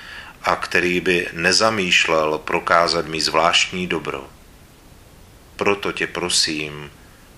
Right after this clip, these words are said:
aby tvé utrpení bylo stále v mé mysli, v mém srdci, v mých pohledech, v mých krocích a v mých bolestech, abych kamkoliv se obrátím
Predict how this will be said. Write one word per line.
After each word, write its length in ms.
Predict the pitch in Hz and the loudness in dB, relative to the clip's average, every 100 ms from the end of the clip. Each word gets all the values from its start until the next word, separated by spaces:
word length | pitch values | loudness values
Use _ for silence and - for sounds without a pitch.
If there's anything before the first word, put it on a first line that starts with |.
| - - - - - | -20 -20 -20 -10 -4
aby 200 | - 90 | 0 2
tvé 220 | 95 95 | 2 2
utrpení 600 | 101 127 117 117 110 110 | 0 -2 0 -2 -2 0
bylo 260 | 101 98 | 2 2
stále 440 | 87 - 92 101 104 | 2 2 4 4 2
v 80 | 92 | -2
mé 200 | 95 92 | -2 -2
mysli, 560 | 82 82 - 82 85 | 0 2 2 0 -2
v 100 | 85 | -4
mém 340 | 76 73 71 73 | -4 -4 -2 0
srdci, 680 | - 95 - - 90 90 - - - - - - | 0 0 0 0 0 -4 -10 -20 -20 -20 -20 -14
v 120 | - | -8
mých 200 | 82 76 | -6 -6
pohledech, 640 | - 90 87 92 87 87 82 | 0 0 2 2 2 -2 -4
v 40 | |
mých 240 | 76 73 | -8 -10
krocích 880 | - 87 92 - 90 90 90 90 - - - - - - - - - - - | -6 -4 0 0 0 -2 -2 -4 -6 -12 -20 -20 -20 -20 -20 -20 -20 -10 -4
a 80 | |
v 80 | 85 | -2
mých 420 | 87 85 82 - - | -2 -2 -2 -6 -8
bolestech, 760 | 78 82 87 85 - - 95 - - - - - - - - - - - - - - - - - - - | -4 0 2 2 0 0 -2 -4 -14 -20 -20 -20 -20 -20 -20 -20 -20 -20 -20 -20 -20 -20 -20 -20 -20 -8
abych 240 | 92 90 | -2 0
kamkoliv 460 | - 104 113 113 107 | 2 0 2 0 2
se 160 | - 95 | 2 0
obrátím 840 | 98 98 104 101 - 87 82 85 | -2 2 4 4 -2 -6 -4 -4